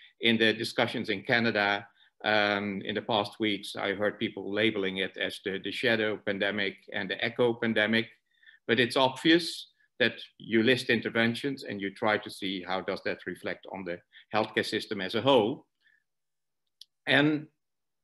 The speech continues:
what impact does it have on the short-term outcomes?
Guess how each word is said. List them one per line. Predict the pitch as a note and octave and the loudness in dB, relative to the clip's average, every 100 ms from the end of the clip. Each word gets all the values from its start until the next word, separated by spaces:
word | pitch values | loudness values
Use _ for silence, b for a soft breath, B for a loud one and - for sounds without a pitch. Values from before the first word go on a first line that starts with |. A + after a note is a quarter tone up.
| _ | _
what | A2+ A#2+ C3+ C3+ - | 0 2 2 0 -4
impact | A#2+ C3 C3+ C#3+ | -2 0 2 2
does | A2 G2+ | 0 -2
it | F#2 | -4
have | G#2 F#2 | -6 -6
on | E2+ | -8
the | E2+ | -8
short-term | - G#2+ B2+ C#3 C3+ | 0 2 2 2 2
outcomes? | C3 C3+ C3+ D3+ F#3+ - - | 2 0 -2 -2 -2 -8 -12